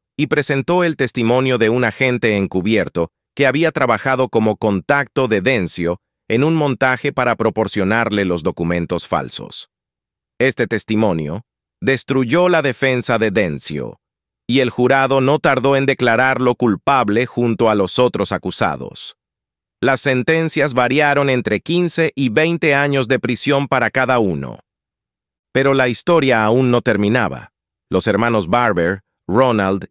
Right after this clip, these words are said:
y Harry lograron mantenerse ocultos durante años. Finalmente, en mil novecientos ochenta,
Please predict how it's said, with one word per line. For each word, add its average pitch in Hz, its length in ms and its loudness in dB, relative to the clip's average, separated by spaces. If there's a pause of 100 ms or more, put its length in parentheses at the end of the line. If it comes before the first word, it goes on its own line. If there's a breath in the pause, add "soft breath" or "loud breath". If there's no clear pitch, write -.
y 98 180 -2
Harry 73 460 -2 (400)
lograron 135 560 2
mantenerse 123 640 0
ocultos 131 560 0
durante 104 440 2
años. 71 520 -4 (440)
Finalmente, 131 800 0 (480)
en 110 180 0
mil 175 220 2
novecientos 127 640 0
ochenta, 76 600 -4